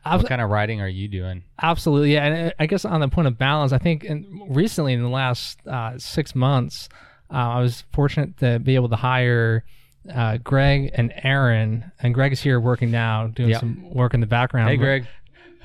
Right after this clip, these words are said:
Speaker 1: uh, the other, the other
Speaker 2: Yes,
Speaker 1: Greg.
Speaker 2: if you hear any banging around or whatever, we are in, uh, Greg and Greg's shop right now, and they're making bags for you guys.
Speaker 1: Uh, but, but really, um, Greg and Aaron have really ch-,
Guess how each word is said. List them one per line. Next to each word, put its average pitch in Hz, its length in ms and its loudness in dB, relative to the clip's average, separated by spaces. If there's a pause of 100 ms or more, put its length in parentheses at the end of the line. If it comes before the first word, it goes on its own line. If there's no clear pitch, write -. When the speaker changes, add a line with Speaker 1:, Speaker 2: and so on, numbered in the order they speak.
(160)
Speaker 1:
uh, 123 340 -2 (200)
the 139 140 6
other, 156 220 4
the 139 160 2
other 135 120 4
Speaker 2:
Yes, 120 140 2
Speaker 1:
Greg. 127 120 2
Speaker 2:
if 113 60 -2
you 127 60 2
hear 123 100 4
any 120 140 2
banging 110 320 2
around 104 280 4
or 101 60 4
whatever, 98 440 4
we 113 160 2
are 117 380 2
in, 113 500 -2
uh, 101 180 0
Greg 110 300 0
and 107 120 -2
Greg's 104 300 0
shop 104 340 -2
right 101 220 -4
now, 98 360 -4
and 98 500 -6
they're 107 340 -2
making 110 340 -2
bags 127 380 -2
for - 80 -6
you 101 120 -2
guys. 92 480 -2 (680)
Speaker 1:
Uh, 147 320 0 (220)
but, 170 300 2
but 185 200 2
really, 190 460 2
um, 151 300 2
Greg 175 220 2
and 196 100 0
Aaron 151 320 4
have 123 360 2
really 151 440 4
ch-, - 260 -16